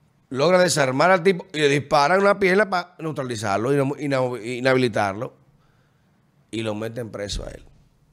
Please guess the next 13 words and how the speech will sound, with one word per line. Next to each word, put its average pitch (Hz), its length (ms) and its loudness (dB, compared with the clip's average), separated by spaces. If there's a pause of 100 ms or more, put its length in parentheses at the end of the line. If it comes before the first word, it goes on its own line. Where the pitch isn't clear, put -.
(2250)
Y 202 100 4
lo 185 200 4
peor 170 380 4
del 254 200 -6
caso 190 320 0
es 165 60 -8
que 175 60 0
le 170 80 2
dan 175 120 2
una 185 140 4
medida 180 200 4
de 170 100 2
coerción, 170 500 0